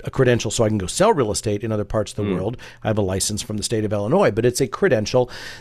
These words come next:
Speaker 1: that helps me better service and understand the needs of a global clientele. And again, working in this global university community,
Speaker 2: Sure.
Speaker 1: I have worked with clients going inbound and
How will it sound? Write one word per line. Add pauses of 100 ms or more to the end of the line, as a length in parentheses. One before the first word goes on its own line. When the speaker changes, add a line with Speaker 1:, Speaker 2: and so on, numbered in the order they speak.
Speaker 1:
that
helps
me
better
service
and
understand
the
needs (100)
of (320)
a
global
clientele. (460)
And
again,
working
in
this
global
university
community,
Speaker 2:
Sure. (240)
Speaker 1:
I
have
worked
with
clients (120)
going (540)
inbound (100)
and